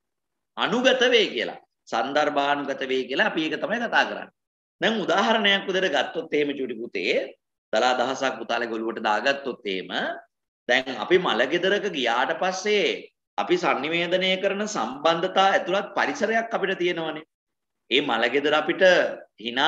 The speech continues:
වෙන්න බෑ. ඒ මල ගෙදර අපිට හයියෙන් කතා කරන්න බෑ. එතකොට මේ, මේ මල ගෙදර අපි, අ, කටයුතු කරන්න ඕන ආකාරයක් තියෙනවා.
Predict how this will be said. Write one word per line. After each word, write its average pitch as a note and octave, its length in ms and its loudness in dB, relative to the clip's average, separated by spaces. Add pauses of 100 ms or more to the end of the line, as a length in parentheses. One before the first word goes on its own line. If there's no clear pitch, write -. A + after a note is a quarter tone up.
වෙන්න F3+ 240 4
බෑ. G#2 260 0 (400)
ඒ C3 100 2
මල A#2 220 -2
ගෙදර D#3 260 0
අපිට E3 220 -2
හයියෙන් C3+ 500 0
කතා C#3 360 2
කරන්න F3 360 2
බෑ. B2+ 220 2 (220)
එතකොට C#3+ 300 -2
මේ, D3 460 -2
මේ C3 200 0
මල A2+ 280 -2
ගෙදර F#3 320 4
අපි, F#3+ 340 2 (400)
අ, F#2 200 -2
කටයුතු E3 460 0
කරන්න F#3+ 320 4
ඕන A#3+ 100 0
ආකාරයක් G3 640 2
තියෙනවා. C3+ 380 -2